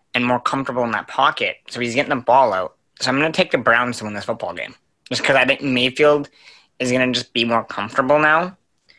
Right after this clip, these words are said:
as he has been. And I just don't think the Eagles are any good.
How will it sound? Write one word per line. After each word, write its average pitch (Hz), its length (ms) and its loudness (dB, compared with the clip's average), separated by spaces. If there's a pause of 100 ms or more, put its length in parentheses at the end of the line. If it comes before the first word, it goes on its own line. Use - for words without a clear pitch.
(440)
as 120 180 0
he 123 100 -2
has 113 320 -2
been. 156 400 0 (180)
And 120 80 2
I 135 80 2
just 143 140 0
don't 143 140 2
think 139 100 2
the 131 80 0
Eagles 131 260 2
are 127 60 2
any 117 140 0
good. 107 340 0